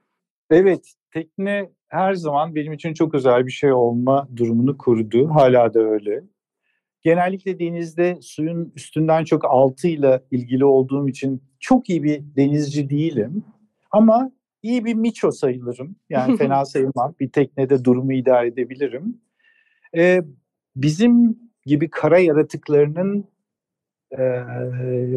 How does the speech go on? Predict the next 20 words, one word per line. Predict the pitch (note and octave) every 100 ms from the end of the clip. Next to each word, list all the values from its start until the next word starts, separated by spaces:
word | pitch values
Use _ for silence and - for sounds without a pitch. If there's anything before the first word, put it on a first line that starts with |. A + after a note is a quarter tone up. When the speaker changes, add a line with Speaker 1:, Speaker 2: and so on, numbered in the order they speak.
| A#2+
Speaker 1:
bambaşka | B2 C#3+ G3 G#3 F3 D3+ - F#3+ D#3
bir | D#3+ E3+
ülkede | C#3+ C#3 - C#3+ F3+
olması | F3+ B2+ C3 C3 C3 -
gibi | B2 A2+ A2
bir | G#2
şey | - G#2
suda | - - A2+
olmak. | G#2+ G2+ G#2 C3+ E3+ _ _ _ _ _ G#3+ -
Onun | D3 E3+
için | E3 F3 F3 F3 - _ _ _
hem | - G3 A3+ G#3 - _ -
onun | D3 E3+ F#3
coğrafyasını, | D3 D3+ D3+ D#3 E3+ - - - A2 B2+ D3+
kendi | - B2+ B2+ C#3
topografyasını | C#3 C3+ B2 B2 B2+ C3 A#2+ - - A2+ C#3 F3 _ _ _ _
hem | - G#3 G#3 F#3+
de | F#3 G3 G#3+ _ _ _ _ _ _
bizim | A2+ A2+ C#3+ D3+ F3 F#3+ F#3+ F#3+ - -
gibi | C3 B2+ C#3 C3+